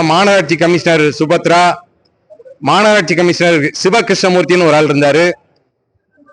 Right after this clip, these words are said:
கலெக்டர் பிரகாஷ், இதே மாதிரி ஆட்கள்லாம் சிறந்த முறையில பணியாற்றியவர்கள். இங்க நிறைய கலெக்டர் இங்க வந்து சிறந்த முறையில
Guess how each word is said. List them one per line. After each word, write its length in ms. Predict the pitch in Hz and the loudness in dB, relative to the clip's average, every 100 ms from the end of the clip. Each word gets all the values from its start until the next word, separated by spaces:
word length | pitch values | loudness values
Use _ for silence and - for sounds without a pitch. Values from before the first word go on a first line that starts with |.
| - | -2
கலெக்டர் 400 | 180 190 185 - | 0 0 0 0
பிரகாஷ், 540 | 175 185 202 160 165 185 175 - _ _ _ | 0 2 2 0 0 0 -2 -6 _ _ _
இதே 160 | 160 180 | -2 0
மாதிரி 180 | 208 214 | 0 0
ஆட்கள்லாம் 440 | 190 180 196 220 185 | 0 0 0 0 0
சிறந்த 260 | 190 214 | 0 0
முறையில 300 | 196 196 202 196 175 - | 0 0 2 2 0 0
பணியாற்றியவர்கள். 720 | 170 202 185 165 165 143 143 | -2 0 -2 0 0 0 -2
இங்க 160 | 135 127 110 _ _ - _ _ 120 | -2 -2 -4 _ _ -20 _ _ -4
நிறைய 280 | 160 208 240 | 0 0 0
கலெக்டர் 360 | 208 208 208 214 | 0 0 0 0
இங்க 120 | 208 | 2
வந்து 160 | 208 214 180 | 2 0 0
சிறந்த 260 | 185 202 196 | 0 0 0
முறையில 240 | 196 | 0